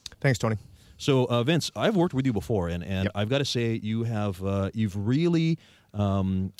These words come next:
Speaker 2: uh, taken what is a very concerning subject, uh, and made sure that our clients have been, uh, well taken care of. So, uh, let's start by talking about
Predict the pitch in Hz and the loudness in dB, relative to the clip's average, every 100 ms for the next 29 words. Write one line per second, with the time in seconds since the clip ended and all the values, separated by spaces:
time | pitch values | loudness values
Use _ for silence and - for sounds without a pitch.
0 | - 101 92 90 90 - 131 131 104 92 | -8 -4 0 0 -2 0 2 2 0 2
1 | 104 101 95 - 101 98 92 92 - - | 2 2 0 -2 -2 0 2 0 -4 -4
2 | 101 156 294 - 117 - 131 139 151 120 | 0 2 2 0 0 0 0 0 0 0
3 | - 113 117 110 82 73 _ _ _ _ | 0 0 0 0 -4 -6 _ _ _ _
4 | 92 92 92 - 104 104 107 120 - 117 | -6 -2 -2 -4 -4 0 0 -2 -2 0
5 | 104 92 98 - 104 101 98 98 87 92 | 0 0 -2 -4 -4 -2 -2 -4 -2 -2
6 | 90 87 85 90 95 101 87 90 - 85 | -4 -4 -4 -4 -4 -4 -4 -6 -8 -8
7 | 82 82 - 90 82 - - - - 98 | -10 -10 -4 -2 -4 -8 -20 -12 -4 -2
8 | - 143 - - 320 247 175 139 143 143 | 0 -2 0 0 0 0 0 0 -2 0
9 | 110 101 104 | 0 2 0